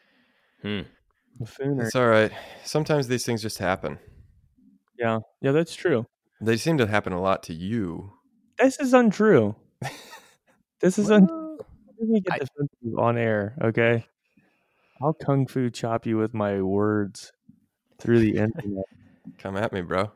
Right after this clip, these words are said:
Speaker 2: I have a new rule for how I know if I'm, if I'm close enough to the microphone. It's if, if my mustache hairs are touching the microphone, then we're good to go.
Speaker 1: <laughs>
Speaker 3: Have you been, have you been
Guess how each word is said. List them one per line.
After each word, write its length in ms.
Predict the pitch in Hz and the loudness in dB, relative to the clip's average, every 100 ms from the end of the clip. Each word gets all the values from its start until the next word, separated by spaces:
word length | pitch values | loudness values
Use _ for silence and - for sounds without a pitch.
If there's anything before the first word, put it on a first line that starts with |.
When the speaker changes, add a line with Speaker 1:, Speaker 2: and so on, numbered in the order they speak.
| _ - - - - _ _ - - - - _ _ _ - - _ _ - | _ -20 -20 -20 -20 _ _ -20 -20 -20 -20 _ _ _ -20 -20 _ _ 4
Speaker 2:
I 40 | |
have 160 | 143 156 | 6 8
a 40 | |
new 720 | 156 143 143 143 139 131 117 113 110 - | 8 8 8 10 10 8 6 4 -4 -10
rule 840 | 117 113 131 127 110 107 120 135 - | -4 2 6 8 8 6 2 -4 -4
for 520 | 123 110 107 104 - | 2 4 4 2 -2
how 200 | 113 117 | -4 -2
I 60 | 113 | 0
know 220 | 113 110 | 0 0
if 120 | 110 | 0
I'm, 260 | 107 104 104 - | -2 -4 -6 -8
if 120 | 110 | -6
I'm 140 | 107 | -6
close 280 | 104 117 110 | -4 -4 -4
enough 160 | 113 107 | -6 -10
to 100 | - | -8
the 80 | 107 | -6
microphone. 680 | 104 107 110 - 104 107 113 _ _ _ _ | -6 -6 -6 -6 -6 -6 -8 _ _ _ _
It's 200 | - - | -14 -8
if, 200 | 107 - - _ | -8 -8 -14 _
if 600 | 117 113 - _ - 110 | -8 -6 -8 _ -12 -6
my 100 | 110 | -4
mustache 540 | 107 113 110 120 123 - | 0 -2 -2 -4 -6 -6
hairs 520 | 131 139 143 147 - _ _ - | -6 -4 -4 -8 -14 _ _ -12
are 80 | 117 | -8
touching 320 | - 117 117 | -6 -4 -4
the 80 | 110 | -4
microphone, 720 | 107 110 120 127 135 143 139 | -4 -6 -6 -6 -4 -6 -8
then 120 | - 107 | -8 -6
we're 120 | 101 | -6
good 180 | 101 98 | -8 -8
to 100 | 101 | -8
go. 360 | 101 101 104 - _ - | -8 -8 -10 -14 _ -4
Speaker 1:
<laughs> 0 | |
Speaker 3:
Have 1300 | - - - - - - - - _ - - - 107 | -2 -2 -2 2 2 0 -4 -4 _ -16 -16 -8 -4
you 60 | |
been, 180 | 110 117 - | 0 -2 -2
have 160 | 104 | -4
you 80 | 101 | -2
been 220 | 101 98 | -2 -4